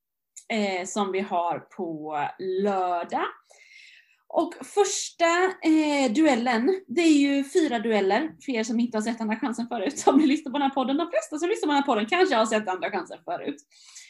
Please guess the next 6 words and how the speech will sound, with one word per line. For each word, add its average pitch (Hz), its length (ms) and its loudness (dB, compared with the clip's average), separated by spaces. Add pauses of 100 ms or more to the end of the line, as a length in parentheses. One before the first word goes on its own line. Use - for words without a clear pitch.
(460)
Men 285 220 2
det 339 60 6
är 262 340 2
alltså 240 380 -2
fyra 320 240 0
dueller, 240 460 0